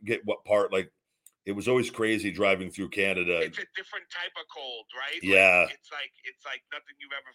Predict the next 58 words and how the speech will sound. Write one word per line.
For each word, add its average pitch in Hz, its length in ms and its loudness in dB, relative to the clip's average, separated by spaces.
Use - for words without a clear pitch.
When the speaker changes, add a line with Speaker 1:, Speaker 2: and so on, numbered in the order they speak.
Speaker 2:
felt. 135 180 -10
Speaker 1:
It's 117 80 -2
just 220 200 6
Speaker 2:
Yeah. - 40 -4
Speaker 1:
great 170 240 8
when 151 120 4
you're 170 120 4
on 202 140 2
the 131 80 0
road 135 260 6
full 120 200 0
time. 113 260 2
You 113 100 -4
can 127 120 -8
go, 135 120 4
like, 113 220 2
Vegas, 160 400 2
the 127 60 -6
weather's 117 340 4
always 110 260 2
pretty 120 260 0
damn 92 360 2
good. 101 360 0
So, 135 200 4
like, 120 160 10
I 123 80 12
would 117 180 2
go 135 140 6
from 135 180 -2
being 120 220 0
home, 127 320 4
like, 117 180 0
even 127 140 -4
though 120 80 4
I'm 110 60 2
not 104 160 4
home 143 200 4
a 113 40 4
lot, 104 160 6
but 104 100 6
I'd 104 120 4
be, 117 140 0
like, 104 280 -2
nice 117 300 2
weather 113 300 2
at 95 80 0
home. 110 380 2
And 101 100 -4
then 110 120 0
you're, 110 100 0
like, 101 160 4
going 113 300 2
to, 101 100 -2
like, 95 160 2
just - 200 -8
traveling 113 520 4
the, 92 160 -6
the, 92 180 -8